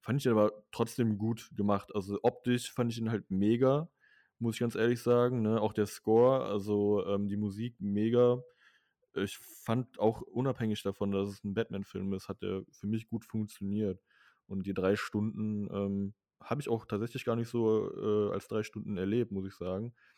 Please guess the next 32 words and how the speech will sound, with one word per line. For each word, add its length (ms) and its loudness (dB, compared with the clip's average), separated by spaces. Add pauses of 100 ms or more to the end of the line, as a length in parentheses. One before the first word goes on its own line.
(300)
Ich 120 -10
hatte, 400 2
ähm, 380 -2 (760)
zwischendurch 400 -2
mal 100 2
auf 60 0
die 120 -2
Uhr 120 0
geguckt 460 0
und, 840 -10
äh, 200 0
da 160 0
waren 140 0
schon 140 -10
zwei 160 0
Stunden 280 -6
vergangen. 500 -2 (500)
Und 200 -4
es 120 -6
kam 120 0
mir 80 4
gar 100 6
nicht 160 0
wie 40 -12
zwei 200 0
Stunden 320 -4
vor, 280 2
muss 160 -4
ich 100 -14
sagen. 480 -6
Von 180 -14
daher, 380 -2